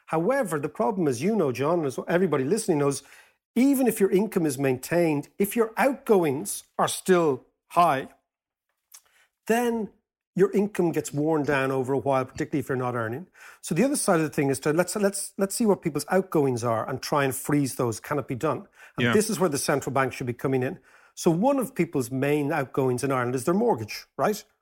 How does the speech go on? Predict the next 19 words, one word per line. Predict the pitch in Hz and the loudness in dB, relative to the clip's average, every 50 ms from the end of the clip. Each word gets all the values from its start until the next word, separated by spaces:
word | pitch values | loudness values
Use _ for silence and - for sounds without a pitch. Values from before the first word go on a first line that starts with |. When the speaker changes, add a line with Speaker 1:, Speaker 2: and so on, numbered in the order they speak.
| _ _ | _ _
Speaker 1:
Particularly | - 165 - - 220 220 220 202 185 - | 0 0 4 2 0 2 2 0 0 0
for | - 190 - | -2 -4 -2
our | 160 156 156 143 | 0 0 -2 0
Speaker 2:
Sure. | - 156 | 0 0
Speaker 1:
generation | 147 147 180 143 139 131 - - 131 127 123 - - - - - _ | 0 2 2 2 0 -2 -4 -4 -4 -4 -4 -8 -16 -20 -20 -10 _
and | 135 123 - | -8 -6 0
people, | - 180 175 175 175 | -2 -2 2 2 2
let's | 151 156 151 - - | 2 2 0 0 0
say, | 160 147 160 | 0 0 0
up | 185 - - | 0 -4 -6
to | - 170 | -6 -2
the | 143 151 | 0 0
age | 151 147 - | 0 0 0
of | 123 | -2
maybe | 143 135 131 131 - _ _ _ _ | -2 -2 -2 -4 -10 _ _ _ _
thirty-five, | - - 160 156 - 151 131 - - 147 135 135 123 | -4 -4 -4 -2 -2 -6 -8 -2 2 2 2 2 0
forty | - - - 156 147 139 147 143 139 139 - - | -4 0 2 4 4 4 2 -2 -4 -4 -4 -2
and | 135 131 | -4 -2
beyond. | 120 127 123 123 110 110 117 123 | 0 0 0 0 -2 -4 -6 -10